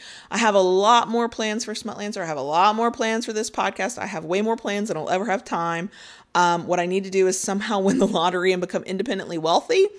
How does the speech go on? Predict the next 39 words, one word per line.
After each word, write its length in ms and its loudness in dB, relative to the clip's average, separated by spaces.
and 200 -6
then 140 4
it 100 2
won't 280 4
matter 340 4
and 120 6
I 60 4
can 180 -6
do 200 4
all 140 6
the 100 2
things 240 0
I 60 6
want. 360 0
But 220 2
until 320 -2
then, 320 0
that's 260 -12
not 140 -14
how 120 -10
we 100 -6
do 120 -4
these 200 -2
things. 360 -12
Um, 340 4
so 120 -6
I, 140 4
I 180 6
believe 240 0
I'll 160 2
be 140 -4
back, 580 0
but 140 2
I'm 260 4
also 720 0
aware 800 0
that 340 2
I 140 0
might 380 0